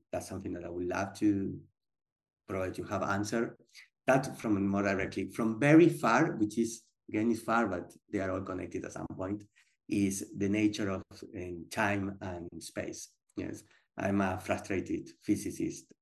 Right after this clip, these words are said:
and also philosopher. So, um, uh, yes, uh, I think that that question is also amazing question. And I mostly spend my time, free time, listening to or reading books about,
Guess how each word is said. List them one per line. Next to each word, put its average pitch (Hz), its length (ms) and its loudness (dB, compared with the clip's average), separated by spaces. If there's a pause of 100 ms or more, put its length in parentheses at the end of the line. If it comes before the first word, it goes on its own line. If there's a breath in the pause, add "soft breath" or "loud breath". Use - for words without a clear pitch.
(180)
and 104 120 0
also 104 200 -2
philosopher. 90 520 -6 (260 loud breath)
So, 101 440 2
um, 95 540 0 (320)
uh, 92 580 0
yes, 113 380 2
uh, 101 400 -2
I 117 140 4
think 117 240 2
that 107 220 2 (220)
that 117 340 0
question 113 540 -2
is 107 180 -4
also 104 720 -2 (200)
amazing 104 600 -2
question. 101 520 -6 (380)
And - 440 -6 (320)
I 143 120 6
mostly 135 500 4
spend 110 260 0
my 101 140 2
time, 98 480 -4
free 110 340 0
time, 107 460 0 (260)
listening 95 680 -2
to 95 280 -4 (460 loud breath)
or 92 140 -6
reading 107 500 6
books 98 360 0
about, 87 520 -4